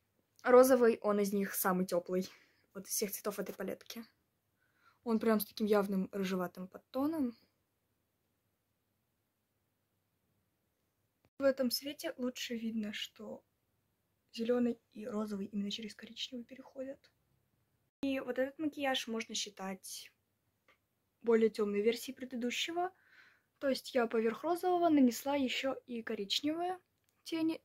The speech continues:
самые коричневые из этой палетки. И вот тут тоже нижняя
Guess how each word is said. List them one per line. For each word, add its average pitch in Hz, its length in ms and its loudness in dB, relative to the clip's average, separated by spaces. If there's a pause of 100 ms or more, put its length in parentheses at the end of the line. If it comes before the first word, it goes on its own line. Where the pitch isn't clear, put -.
(120)
самые 190 320 2
коричневые 190 360 -4
из 170 40 -12
этой 170 140 -12
палетки. 254 560 -8 (800)
И 262 320 2 (800)
вот 247 200 -2
тут - 220 -10
тоже 240 360 2 (160)
нижняя 202 420 0